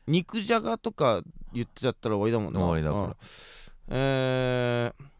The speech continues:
Speaker 1: ー、なんだろうな。この料理しか食べちゃダメ。
Speaker 2: ご飯ありになった瞬間にカレーがもったいない気してきますね。
Speaker 1: はい。そうでしょ？セットだから。
Speaker 2: はい。
Speaker 1: そうなんだよな。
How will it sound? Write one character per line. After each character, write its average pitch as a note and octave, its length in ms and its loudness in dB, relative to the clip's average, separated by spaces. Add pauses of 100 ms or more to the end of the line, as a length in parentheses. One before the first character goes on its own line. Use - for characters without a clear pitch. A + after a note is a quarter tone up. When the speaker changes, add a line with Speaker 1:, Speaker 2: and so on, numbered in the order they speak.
(720)
Speaker 1:
ー、 D3 40 0
な G3+ 160 10
ん G3+ 60 6
だ D3 100 10
ろ G#2+ 60 2
う - 20 2
な。 A2+ 100 4
こ F3 120 0
の G#3+ 100 4
料 G#3 140 4
理 D3 40 2
し - 20 -4
か B2+ 60 -4
食 A#2+ 160 2
べ A2 60 2
ち G#2 40 0
ゃ F#2+ 40 0
ダ F#2+ 80 0
メ。 G2 100 6
Speaker 2:
ご G3+ 100 8
飯 C#3 320 8
あ D3 80 12
り D3 100 6
に A#2 140 6
な F#2 120 6
っ - 40 0
た F#2+ 200 2
瞬 A2 280 0
間 G#2+ 140 4
に G2+ 100 2
カ G2 200 0
レ G#2 80 4
ー G#2+ 80 4
が A2 80 4
も A2+ 100 2
っ - 80 -2
た C3 160 4
い A#2 60 6
な F#2+ 80 6
い D#2+ 60 2
気 D#2 140 0
し - 80 -2
て - 100 -4
き - 60 -2
ま D2+ 120 4
す - 120 -4
ね。 C#2+ 60 0
Speaker 1:
は C#2 60 0
い。 C2+ 40 2
そ C#4 180 12
う - 20 12
で F3 80 8
し - 80 2
ょ？ G#2+ 400 2 (640)
セ - 180 6
ッ A#3+ 40 8
ト - 120 4
だ D3+ 140 10
か G#2+ 80 2
ら。 F#2+ 180 2
Speaker 2:
は D#2 280 2
い。 B1+ 80 -8 (720)
Speaker 1:
そ A#3+ 200 4
う G#3+ 40 2
な D3 120 8
ん B2 40 0
だ A2 80 4
よ F#2 80 4
な。 A2+ 280 4